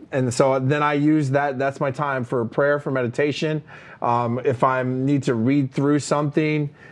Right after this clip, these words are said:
I get my mind right. I ask myself this one, this one major question,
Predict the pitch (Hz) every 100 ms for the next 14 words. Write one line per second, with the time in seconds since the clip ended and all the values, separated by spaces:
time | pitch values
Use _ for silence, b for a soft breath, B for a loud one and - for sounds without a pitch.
0 | B 123 127 143 135 135 135 135 143 147
1 | 147 147 147 139 127 147 151 165 143 -
2 | 139 135 127 120 110 135 160 160 170 139
3 | 135 123 123 139 156 143 139 147 156 -
4 | 139 120 127 113